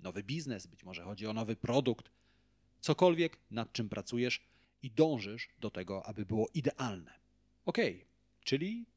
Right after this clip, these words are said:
dolecieliśmy do końca dzisiejszego odcinka. Ale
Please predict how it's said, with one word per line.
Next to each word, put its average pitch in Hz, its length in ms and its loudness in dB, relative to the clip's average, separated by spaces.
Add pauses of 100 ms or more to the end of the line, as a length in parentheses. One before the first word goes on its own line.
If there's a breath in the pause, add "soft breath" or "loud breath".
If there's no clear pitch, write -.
dolecieliśmy 160 640 -4
do 170 140 4
końca 214 340 -2
dzisiejszego 110 560 -4
odcinka. - 460 -4 (480)
Ale 117 400 -2